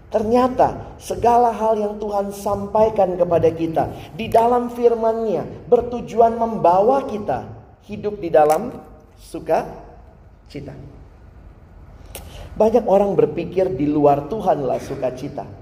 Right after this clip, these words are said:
Kayaknya kalau pegang firman Tuhan kurang sukacita. Itu mengekang kita. Tapi kalimat ini mengingatkan saya. Ternyata untuk Bapak, Ibu, dan Saudara saya mengalami sukacita,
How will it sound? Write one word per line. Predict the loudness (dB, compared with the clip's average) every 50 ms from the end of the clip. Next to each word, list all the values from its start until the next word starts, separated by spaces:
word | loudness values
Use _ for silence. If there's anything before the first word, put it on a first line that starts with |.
| -20 -20 -20 -20 -20 -20 -20 -20 -20 -20 -20 -16 -6
Kayaknya | 0 2 2 4 4 2 0 0
kalau | 2 4 4 4 2 2 -2
pegang | 0 2 2 2 2 0
firman | -2 0 0 0 0 0 -2 -2 -4 -6
Tuhan | -6 -2 0 0 -2 -2 -4 -10 -8
kurang | -8 -6 -4 -4 -2 -2 0 0 -2 -2 -4 -6 -8 -10 -16 -20 -20 -12
sukacita. | -10 -8 -2 2 2 2 2 0 -4 -4 -2 -2 -2 -4 -6 -12 -16 -18 -20 -14 -10
Itu | -8 -8 -4 0 0 0
mengekang | 2 4 4 4 4 2 2 2 2 2 2 -2 -2
kita. | -4 -2 -2 -2 -2 -2 -6 -12 -16 -20 -20 -20 -20 -20 -20 -20 -20 -20 -20 -12 -8
Tapi | -6 -4 -4 -2 2
kalimat | 4 4 4 4 4 2 2 0
ini | 0 -2 -2 0
mengingatkan | 0 0 -2 -2 -2 -2 0 0 0 0 0 -2 0 0 -2
saya. | -2 -2 0 0 0 -2 -4 -8 -10 -14 -16 -18 -20 -20 -20 -20 -20 -20 -20 -20 -12 -6
Ternyata | -4 -2 0 2 2 2 2 2 2 0 0 0 -2 -8 -14 -16 -6 -4
untuk | -2 0 0 0 2 4
Bapak, | 4 4 6 4 2
Ibu, | 2 0 -2 2 2
dan | 2 2 2
Saudara | -2 -4 0 4 4 6 6 4 2 0
saya | 0 -2 0 0 2 0 0 -2
mengalami | -4 -4 -2 -2 0 0 0 0 -2 -2 -4
sukacita, | -4 -6 -6 -2 0 0 0 0 -2 -6 -6 -2 0 0